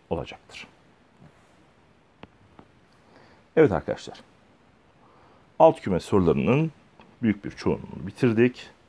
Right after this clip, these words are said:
Bunları iyi çalışıp tekrar etmenizi istiyoruz. Örnek yirmi bir. En çok iki elemanlı alt kümelerin sayısı yirmi iki olan bir küme kaç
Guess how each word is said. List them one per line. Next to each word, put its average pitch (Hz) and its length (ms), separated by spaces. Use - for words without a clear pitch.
Bunları 110 420
iyi 113 180
çalışıp - 400
tekrar 87 300
etmenizi 73 380
istiyoruz. - 480
Örnek 156 440
yirmi 90 240
bir. 139 160
En 190 140
çok 190 260
iki - 220
elemanlı 151 520
alt 156 240
kümelerin 135 360
sayısı 123 360
yirmi 120 220
iki 135 200
olan 92 260
bir 127 140
küme 147 260
kaç - 300